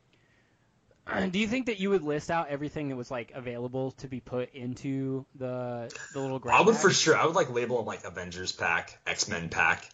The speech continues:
Speaker 2: you know? Like, if I, if you just hate the Batman family for whatever reason, I hate these dark, brooding,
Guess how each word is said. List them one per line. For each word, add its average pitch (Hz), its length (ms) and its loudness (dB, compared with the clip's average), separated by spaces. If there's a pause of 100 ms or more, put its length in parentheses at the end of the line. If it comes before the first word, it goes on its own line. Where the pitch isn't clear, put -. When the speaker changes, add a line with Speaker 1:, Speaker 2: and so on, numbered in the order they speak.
Speaker 2:
you 95 100 -2
know? 85 260 2
Like, 110 200 4
if - 100 -2
I, 143 160 6 (160)
if 110 140 0
you 185 100 8
just 190 260 6 (160)
hate 160 460 4
the 135 80 0
Batman 123 540 2
family 82 480 -10
for 98 140 -4
whatever 87 220 -2
reason, 85 260 -6
I 95 60 -2
hate 113 160 0
these 92 200 -4
dark, 95 340 2
brooding, 90 560 0